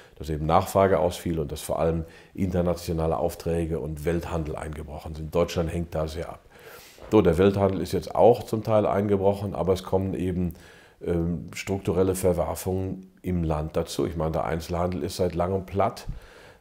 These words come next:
Ähm, der Mittelstand, Gastronomie, Hotellerie, da kommen ja riesige Umsatzeinbrüche. Das ist ja auch ein Systemwandel, da werden wir sicher noch drüber sprechen, aber da brechen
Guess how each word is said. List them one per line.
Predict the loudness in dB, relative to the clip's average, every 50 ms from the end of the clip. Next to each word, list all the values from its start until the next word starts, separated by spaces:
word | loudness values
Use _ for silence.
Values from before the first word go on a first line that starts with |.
| -18 -6 -2
Ähm, | 0 2 4 4 4 4 2 2 0 0 -2 -6 -10 -18 -20 -20 -20 _ -2 0
der | 2 2
Mittelstand, | 4 2 2 0 -2 -2 2 4 6 6 6 4 2 0 -2 -6 -8 -10 -10 -10 _ _ _ _
Gastronomie, | -2 0 0 -2 -4 -2 -2 0 0 0 0 0 0 0 0 0
Hotellerie, | -2 -2 0 0 0 2 2 2 2 2 2
da | 2 0
kommen | -2 0 -2 0 0 2
ja | 0
riesige | 0 0 0 0 0 0 0 2 0 0
Umsatzeinbrüche. | 2 0 0 4 4 4 4 2 -2 -4 -4 -4 -2 -2 -2 -2 -2 -2
Das | -2 -2 0
ist | 0
ja | 0
auch | 0 0
ein | 0 -2
Systemwandel, | -2 -2 -4 0 4 4 6 6 6 4 4 4 2 0 -2 -2
da | -2 -2 0
werden | 0 0 2 2
wir | 0 0
sicher | 0 -2 -2 -2
noch | -4 -4 -4
drüber | -6 -4 -2 -2 -4
sprechen, | -2 -2 -2 -2 -2 -2 -2 -2
aber | 0 0 2 2
da | 2 0
brechen | 0 0 0 -2 -2 -2 -4 -6 -6